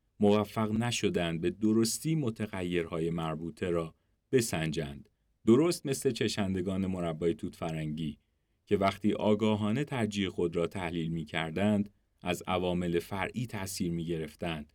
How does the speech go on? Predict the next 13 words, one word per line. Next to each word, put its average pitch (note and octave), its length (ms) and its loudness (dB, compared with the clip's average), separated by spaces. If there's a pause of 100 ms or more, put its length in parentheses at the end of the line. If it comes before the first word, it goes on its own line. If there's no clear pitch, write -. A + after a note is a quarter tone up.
(300)
یا F#2+ 180 4
صاحبخانه‌های A#2 800 0
بسیار B2+ 440 0
دقیق G2+ 580 -4 (360)
که A#2 120 4
روی D3 260 6
جزئیات A#2+ 560 2
کم A2 320 -4
اهمیت F#2 580 -4
تر F2 160 -2
مثل G#2+ 360 0
متر B2 300 -2
مربع E2+ 600 -2